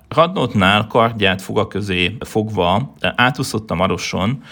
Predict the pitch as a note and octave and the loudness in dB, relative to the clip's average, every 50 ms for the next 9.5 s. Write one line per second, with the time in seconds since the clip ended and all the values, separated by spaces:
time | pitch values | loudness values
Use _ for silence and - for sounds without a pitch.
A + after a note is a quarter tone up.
0 | - - _ - G2+ G2+ G2+ - - - C3+ C3 C3+ C3+ - - - A2 G2+ G2 | -20 -10 _ 2 2 2 2 0 0 2 4 4 4 2 0 0 2 4 6 6
1 | F#2+ F#2 F#2 F#2 F2+ F2+ F#2 A2 A2 A2 G2+ - - F#2 F2+ - - - - F#2 | 6 6 4 4 2 2 0 2 2 2 0 0 -2 -4 -4 -6 -6 -4 -6 -6
2 | F#2+ - F#2+ F2 E2+ F2 F#2+ A2 - - F#2 E2 E2+ F2+ F#2 F#2 - - - - | -6 -4 -2 0 2 2 0 0 -4 -4 -2 -2 0 0 -2 -2 -4 -4 -6 -6
3 | - - - - - D2+ - - E2+ D#2+ C#2 C2+ C#2+ D2+ - - - - - _ | -6 -8 -6 -4 -2 -2 -2 -2 -4 -4 -4 -4 -6 -8 -6 -8 -12 -14 -16 _
4 | - - _ _ _ - - - - - - - - C#3 D#3 A3+ G#3+ G#3+ A3 D#3 | -20 -20 _ _ _ -20 -20 -20 -20 -20 -18 -2 0 0 4 4 4 4 4 2
5 | - - C#3+ D3+ D3+ - - G2+ F#2 F2+ F2+ G2+ A#2+ A2+ - - - A2+ F#2+ F#2 | 4 4 4 4 2 0 2 4 4 4 4 4 2 -2 -6 -2 0 2 2 2
6 | F2+ F2 A2+ B2 C#3 C3+ - G#2+ G2+ G2+ G#2+ - A#2 A#2 A2+ G2 F#2 F2+ F#2+ - | 2 2 2 2 2 0 0 0 0 0 0 -2 0 0 2 2 2 0 0 -4
7 | - - F#2 F#2 G2 - - G2+ G2+ - G#2 G2+ G#2+ G2+ G2 F#2+ G2 G2+ G2 - | -4 0 2 2 2 0 -2 -6 -4 0 2 2 4 4 2 2 2 -2 -2 -2
8 | - - - - - - F#2 - - F#2 - - A2 G#2+ - C#2+ - - - - | -4 -4 -4 -4 -4 -4 -4 -2 -4 -6 -6 -6 -6 -6 -4 -4 -6 -8 -10 -10
9 | - - - - - - D#2 D2+ C2 - | -8 -8 -8 -8 -6 -6 -4 -4 -4 -6